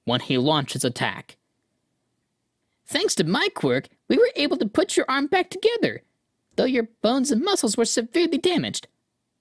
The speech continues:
You could be looking at permanent nerve damage if you weren't careful," said Recovery Girl, as she walked towards the blonde's chart and looked it over. She began to read in a low voice,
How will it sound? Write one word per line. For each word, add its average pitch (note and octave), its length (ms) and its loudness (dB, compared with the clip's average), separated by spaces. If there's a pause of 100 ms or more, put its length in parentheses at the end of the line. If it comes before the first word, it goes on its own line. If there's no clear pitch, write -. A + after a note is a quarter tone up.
(140)
You D4 160 2
could A#4 160 2
be F4 100 2
looking B3+ 300 0
at F#3+ 140 -2
permanent C#4 360 0
nerve D4 260 2
damage D#3+ 400 0
if - 180 -2
you D#4 80 2
weren't C#4 220 -4
careful," - 500 -2 (920)
said F3+ 240 2
Recovery C#3+ 480 2
Girl, A#2 400 2 (460)
as A2 140 -2
she C#3+ 160 2
walked E3 320 2
towards E3 280 2
the C#3 80 -2
blonde's C3+ 340 0
chart A#2+ 420 -2 (200)
and B2+ 180 0
looked D#3 180 2
it D#3+ 80 4
over. A#2+ 360 -2 (920)
She - 180 0
began F3 360 0
to F#3 120 0
read G3 220 2
in F#3+ 80 0
a D#3 100 0
low F3 240 2
voice, D#3+ 580 -2